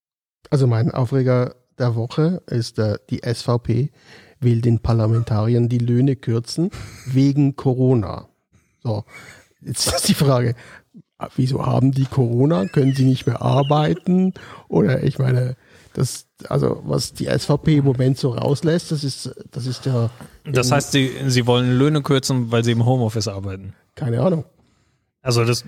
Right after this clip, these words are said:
Speaker 2: das muss ja die Begründung sein, denn die, weil als Parlamentarier oder so arbeitest du ja gleich viel, nur du arbeitest halt einfach nicht in der Lo-, Lokalität Parlament.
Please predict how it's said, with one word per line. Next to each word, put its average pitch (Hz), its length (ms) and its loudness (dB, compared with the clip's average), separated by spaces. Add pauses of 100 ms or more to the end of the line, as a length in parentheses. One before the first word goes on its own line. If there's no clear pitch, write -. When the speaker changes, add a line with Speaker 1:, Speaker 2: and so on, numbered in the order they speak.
(280)
Speaker 2:
das 131 180 0
muss 131 140 0
ja 131 80 2
die 123 80 0
Begründung 127 420 2
sein, 120 180 2
denn 120 160 2
die, 120 100 2 (600)
weil 120 380 0 (180)
als 113 180 -2
Parlamentarier 123 840 2
oder 120 160 2
so 120 140 0 (260)
arbeitest 117 420 0
du 127 60 -2
ja 113 80 -2
gleich 120 260 2
viel, 117 220 0
nur 120 180 2
du 120 140 2
arbeitest 113 340 0
halt 117 240 -2
einfach 117 220 0
nicht 113 160 -2 (480)
in 143 180 2
der 131 120 4
Lo-, 127 180 4 (220)
Lokalität 120 840 0
Parlament. 123 840 0